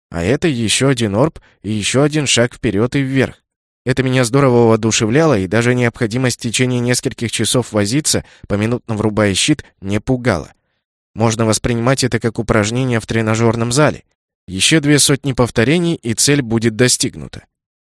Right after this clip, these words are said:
Я выбрался из своего убежища и, не торопясь, поминутно оглядываясь, направился на север. Вокруг по-прежнему было тихо и безлюдно,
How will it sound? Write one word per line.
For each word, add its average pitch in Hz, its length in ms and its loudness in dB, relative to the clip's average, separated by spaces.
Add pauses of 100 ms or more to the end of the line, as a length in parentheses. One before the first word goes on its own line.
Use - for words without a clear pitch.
(120)
Я 117 180 0
выбрался 170 460 4
из 135 100 4
своего 135 380 4
убежища 156 520 2
и, 156 60 4
не 170 140 -2
торопясь, 143 460 0
поминутно 127 560 0
оглядываясь, 147 560 2
направился 113 560 2
на 123 120 2
север. - 360 -2 (800)
Вокруг 104 400 -2
по-прежнему 147 580 2
было 127 240 4
тихо 131 320 -2
и 127 120 4
безлюдно, 123 580 -2